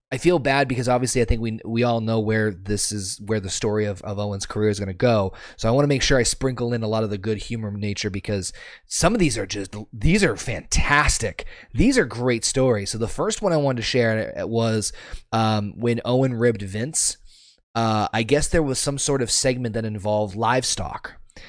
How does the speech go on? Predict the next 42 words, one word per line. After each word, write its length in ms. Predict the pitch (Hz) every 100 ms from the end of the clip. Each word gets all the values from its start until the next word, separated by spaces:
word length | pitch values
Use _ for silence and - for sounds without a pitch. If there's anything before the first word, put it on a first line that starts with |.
| - - -
And 300 | 110 113 110
Mark 220 | 139 143
Henry 260 | 147 143
was 140 | 123 113
actually 220 | 110 117
the 40 |
one 160 | 107 104
telling 300 | - 123 113
this 180 | 98 107
one, 100 | 104
'cause 200 | 101 95
Mark 240 | 104 104
and 80 | 98
Owen 260 | 98 104 98
were, 180 | 92
were 160 | 85 98
also 220 | 95 -
very 240 | 92 87 85
close. 320 | - 87 -
We'll, 160 | 98 -
we'll, 260 | 110 101 - - - _
we'll, 260 | 110 110 104 _ _
we'll 240 | 123 127 123
talk 360 | - 131 117
about 220 | 117 113
him 180 | 104 113
also 380 | 107 101 113 101
at 80 | 98
the, 160 | 101
towards 300 | 90 110 107
the 160 | 110 101
end 120 | 104
of 80 | 95
everything. 440 | 92 95 98 92 - - - - _
Um, 560 | 120 117 113 110 101 98 - -
and 140 | 131
there 60 | 139
was 100 | 123
a 40 |
segment 360 | - 175 202 160
that 80 |
involved, 720 | 139 110 117 117 113 107 -